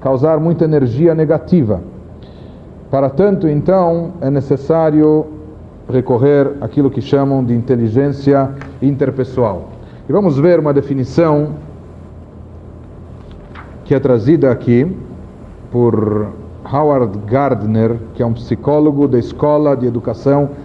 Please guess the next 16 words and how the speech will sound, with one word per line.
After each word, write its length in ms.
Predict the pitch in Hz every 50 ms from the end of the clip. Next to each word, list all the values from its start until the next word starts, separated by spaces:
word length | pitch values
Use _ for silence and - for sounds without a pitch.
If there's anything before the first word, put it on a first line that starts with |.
| - -
de 100 | 120 127
Harvard, 520 | 113 120 127 127 117 95 98 101 92 92 - - - - - - - - - - - - - - - - - - - - - -
que 100 | - 147
define 840 | 143 143 143 - - 220 214 190 180 175 175 175 175 - - - - - - - - -
da 120 | - 143 143
seguinte 360 | - 160 143 190 190 - 170
maneira: 400 | 165 156 147 139 131 117 98 90 - - - - - - - - - - - - - - - - - - -
inteligência 800 | 151 160 147 - 175 165 160 147 127 185 220 233 214 - - 170
interpessoal 1040 | 165 156 165 143 - - 143 127 - - 139 127 147 156 143 131 123 123 127 127 127 - - - - - - - - - - - - - - - - -
é 60 | 127
a 80 | 131 131
capacidade 960 | 127 - 143 135 - 139 - - - 143 127 147 170 185 190 190 165 185 185
de 140 | 160 147 143
compreender 960 | - - 156 151 139 131 143 139 131 127 127 123 165 175 175 170 170 170 - - - -
outras 400 | 143 156 147 147 147 139 127 -
pessoas, 800 | - 123 123 - - - 101 87 85 82 80 - - - -